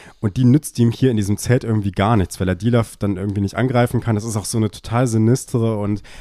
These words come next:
und geheimnisvolle Figur in dem Moment, dass er jetzt auf einmal mit dieser Offenheit da rauskommt, ne? Obwohl er ja eigentlich ihm auch physisch unterlegen ist. Also Raten könnte ihn jederzeit umbringen, hat man das Gefühl.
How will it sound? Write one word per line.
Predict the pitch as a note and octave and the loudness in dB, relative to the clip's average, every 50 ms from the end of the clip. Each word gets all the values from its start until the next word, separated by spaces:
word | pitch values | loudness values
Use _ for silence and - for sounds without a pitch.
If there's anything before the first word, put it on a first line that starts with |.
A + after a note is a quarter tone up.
| - - - | -20 -20 -12
und | - G#2+ G#2 - | -10 -10 -10 -8
geheimnisvolle | - - - A#2 A#2+ D3 C#3 B2 - - - B2 B2 | -10 -6 -2 0 2 2 2 0 0 -2 0 0 0
Figur | - - A2 G2 A#2+ C#3+ D3 B2+ | 0 -4 -4 0 2 4 4 4
in | A#2 G#2 | 2 2
dem | G#2+ G#2 | 2 2
Moment, | G2+ G2 F#2+ F#2+ - A2+ | 2 2 2 2 0 -2
dass | G2+ - | -2 -2
er | A2 G#2 | 0 0
jetzt | A2 A#2+ - | 0 0 -2
auf | A#2 G#2+ - - _ | -4 -6 -6 -6 _
einmal | F#2 G#2 B2+ D#3+ D#3+ C#3 C3 C3 C3 C3 C3+ - - - - - _ | -2 0 2 4 4 4 4 4 4 2 0 -2 -6 -16 -20 -12 _
mit | A2+ F#2+ A#2+ | -4 -2 0
dieser | G#2+ G#2+ A2 - - | 0 0 0 0 0
Offenheit | B2 C#3 - E3 C3 A2 A2 A2 - | -2 -2 0 0 2 2 2 0 0
da | A2+ G2+ | 0 0
rauskommt, | F#2+ G2 G#2+ C3+ - - - - G2+ G2+ A#2 C3+ - - - - - - | 2 2 2 2 0 -2 -4 -2 0 0 0 -2 -4 -6 -14 -18 -10 -4
ne? | F#2+ G#2 B2+ - | -2 -2 -2 -2
Obwohl | G2 F#2 A2+ A#2+ B2 | -2 0 2 2 2
er | A#2+ A2 | 4 2
ja | G#2 E2 | 0 0
eigentlich | F#2 G#2+ B2+ A#2+ G#2 - A#2+ | 0 0 0 0 -2 -2 -4
ihm | A2 A2 | -6 -4
auch | F2+ G2 - | -4 -6 -6
physisch | - D3 C#3 B2 B2 - A#2+ | -4 -4 -4 -4 -4 -6 -8
unterlegen | G#2 - G#2+ G2+ A2 C#3+ C#3+ A#2 F2 | -6 -4 0 2 2 2 2 2 0
ist. | F#2 B2 C3 | 0 -4 -2
Also | - G#2+ A2 G2 | -2 -2 -2 0
Raten | - A#2 C#3 - C#3 | 0 0 0 0 0
könnte | - - C3+ B2 C3 | 0 0 0 0 0
ihn | A#2 G#2+ | -4 0
jederzeit | A2 C3+ - - - - - A#2 A2 - - - - - _ _ _ _ | 0 2 2 0 0 0 0 0 0 -2 -4 -14 -20 -20 _ _ _ _
umbringen, | - D3 F3 F#3 F#3+ E3 G3 G3+ G#3+ G#3 - | 2 4 4 4 4 2 2 0 -2 -4 -6
hat | - G3 - | -8 -4 -2
man | G3 G3 | -2 -2
das | F#3 - | -2 -4
Gefühl. | - F3+ - - G#3 G#3+ A3 A#3 A#3+ | -8 -8 -2 0 2 4 4 2 0